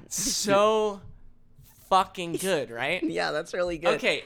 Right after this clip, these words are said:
Speaker 1: and this is probably the most egregious part of the game so far
Speaker 2: Okay,
Speaker 1: to
Speaker 2: let's
Speaker 1: me,
Speaker 2: hear it.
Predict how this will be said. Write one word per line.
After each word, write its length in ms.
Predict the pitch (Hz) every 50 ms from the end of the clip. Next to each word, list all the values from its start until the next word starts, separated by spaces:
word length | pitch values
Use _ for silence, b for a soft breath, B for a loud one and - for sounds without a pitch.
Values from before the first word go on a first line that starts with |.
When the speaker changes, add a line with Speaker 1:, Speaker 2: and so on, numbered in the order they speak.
| - -
Speaker 1:
and 100 | 185 202
this 140 | 262 269 320
is 160 | 311 269 -
probably 240 | - 214 214 208 196
the 80 | 185
most 220 | 185 180 170 - 165
egregious 520 | 139 127 131 143 143 147 147 135 131 -
part 240 | - - 143 135 127
of 100 | 127 131
the 100 | 123 113
game 280 | 113 120 117 120 127
so 320 | 127 - - - 131 120 123
far 360 | - - 117 104 107 120 135
Speaker 2:
Okay, 180 | 165 214 - -
Speaker 1:
to 60 | -
Speaker 2:
let's 160 | 214 214 -
Speaker 1:
me, 60 | - -
Speaker 2:
hear 120 | - 180
it. 200 | 147 120 -